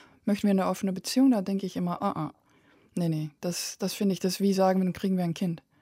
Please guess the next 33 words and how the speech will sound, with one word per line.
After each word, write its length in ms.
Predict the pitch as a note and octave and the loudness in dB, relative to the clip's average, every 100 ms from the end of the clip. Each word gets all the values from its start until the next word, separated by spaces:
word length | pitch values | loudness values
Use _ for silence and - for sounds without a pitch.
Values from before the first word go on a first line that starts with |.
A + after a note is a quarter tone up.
| _ | _
Das 120 | - | -16
finde 160 | - G#3 | -4 -4
ich 80 | - | -4
keine 240 | F#3+ F3 | -6 -6
gute 220 | F3 E3+ E3+ | -6 -8 -8
Idee. 180 | E3+ - - - | -8 -8 -12 -12
Ich 100 | - | -4
finde, 200 | - F4 | 2 4
ganz 200 | D4+ A#3 | 6 4
wichtig 300 | C4+ D4 D4 | 2 0 0
ist, 160 | A#3+ A3+ | 0 0
dass 100 | G#3 | -2
man 120 | G#3 | 0
eine 60 | G3 | 0
gute 200 | A3 A3 | -2 -2
Bindung 420 | A3 C#4 A3 E3 | 2 2 2 0
hat. 220 | E3 - _ _ _ _ _ _ _ | -2 -8 _ _ _ _ _ _ _
Und 180 | A3 G3+ | 0 4
dann 120 | A3 | 4
hat 140 | A#3+ A3+ | 4 2
man 140 | G#3+ | 2
auch, 180 | G#3 - | 0 -2
also 160 | G3+ F#3+ | -4 -2
Autonomie 480 | G3 - A3+ A3+ D4 | -2 0 4 6 6
und 160 | C#4+ B3 | 4 4
Bindung, 300 | A3 G3+ F3 | 2 2 0
das 140 | F#3 | -4
sind 120 | G3+ | -6
so 120 | - | -4
die 180 | G3+ F3+ - | -6 -6 -8
Kernthemen 640 | - G3 A#3 - G#3+ A3 | -6 -2 -2 -2 0 0
von 160 | G3+ F3+ | -2 -6
Liebesbeziehungen. 880 | F#3 A3 G#3 - - - F2+ F#3+ | -4 -4 -6 -10 -10 -8 -6 -6